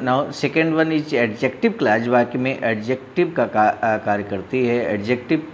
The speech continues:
का मतलब हमने पहले ही आपको बताया, ऐसा, अ, ऐसे words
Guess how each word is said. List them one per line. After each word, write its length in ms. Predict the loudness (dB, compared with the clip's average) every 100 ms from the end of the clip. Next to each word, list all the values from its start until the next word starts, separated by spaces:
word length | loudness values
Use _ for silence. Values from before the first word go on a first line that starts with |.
| -10
का 100 | -6
मतलब 300 | -6 -4 0
हमने 220 | 0 0 -6
पहले 280 | -4 2
ही 120 | 6 6
आपको 240 | 4 0
बताया, 380 | -4 0 0 0 -4 -18 -20 -18 -2
ऐसा, 340 | 0 2 2
अ, 560 | 2 2 2 2 2 0
ऐसे 260 | -2 0 -2
words 640 | 2 2 2 -2 -14